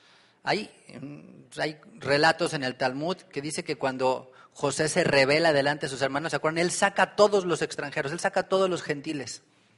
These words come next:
Y él tiene ese trato personal con ellos y les dice, "Yo soy su hermano José". Y se empezó a quitar todo el atuendo egipcio. Y como no podían creer con él, dicen que les tuvo que enseñar el Brit Milá, ¿no? Como que dijo, "Bueno, <laughs> soy yo,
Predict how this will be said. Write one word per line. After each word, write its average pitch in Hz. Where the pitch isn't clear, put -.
Y 139
él 160
tiene 160
ese 147
trato 143
personal 123
con 123
ellos 123
y 131
les 113
dice, 120
"Yo 131
soy 151
su 143
hermano 147
José". 151
Y 185
se 156
empezó 143
a 175
quitar 180
todo 190
el 180
atuendo 165
egipcio. 180
Y 143
como 147
no 180
podían 185
creer 175
con 156
él, 165
dicen 170
que 139
les 127
tuvo 156
que -
enseñar 127
el 131
Brit 127
Milá, 113
¿no? 110
Como 110
que 113
dijo, 113
"Bueno, 135
<laughs> -
soy 202
yo, 233